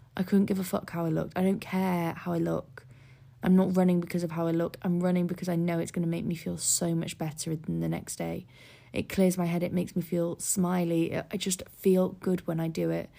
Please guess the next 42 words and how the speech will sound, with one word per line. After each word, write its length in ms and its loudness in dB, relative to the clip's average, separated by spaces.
And 140 4
I 60 6
think 320 2
this 200 -2
is 80 -4
the 80 0
thing 380 4
that 320 0
has 180 2
taken 400 4
me 80 6
a 80 2
while 240 0
to 120 -8
process, 540 0
because 240 -4
I 60 4
think 280 2
that 180 2
was 160 0
the 80 0
thing 300 4
that, 120 0
like, 300 -2
at 180 -2
uni, 400 2
at 140 -6
school, 500 4
I 80 2
did 120 -6
so 240 4
much 240 4
sport 460 -2
that 80 -4
when 160 2
I 60 4
left 320 2
and 100 4
I 60 4
went 180 -2
to 60 -8
university, 720 0